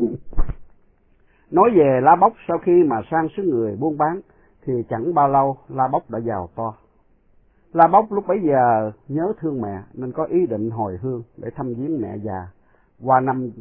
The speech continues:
bao năm dài thương nhớ. Bởi vì số tài sản quá to lớn,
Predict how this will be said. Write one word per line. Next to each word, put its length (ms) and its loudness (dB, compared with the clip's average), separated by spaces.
bao 220 2
năm 200 -2
dài 480 -4
thương 200 -6
nhớ. 180 -6
Bởi 220 2
vì 420 4
số 160 2
tài 280 0
sản 300 0
quá 120 -4
to 160 2
lớn, 280 -2